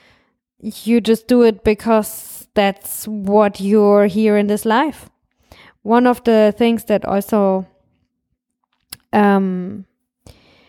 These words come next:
uh, my teacher says about relationship, your partner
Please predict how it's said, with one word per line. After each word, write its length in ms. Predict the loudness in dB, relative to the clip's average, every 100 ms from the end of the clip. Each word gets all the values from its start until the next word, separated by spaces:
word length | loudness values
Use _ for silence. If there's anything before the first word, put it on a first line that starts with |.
| _ _ _ _ _ _
uh, 180 | 0 0
my 180 | 0 -2
teacher 360 | -2 -2 -2
says 320 | 0 0 0
about 260 | 0 0 0
relationship, 840 | 0 0 -2 -4 -8 -2 -2 -2 -10 _ _
your 300 | -6 -2 -2
partner 760 | 0 0 0 0 2 2 0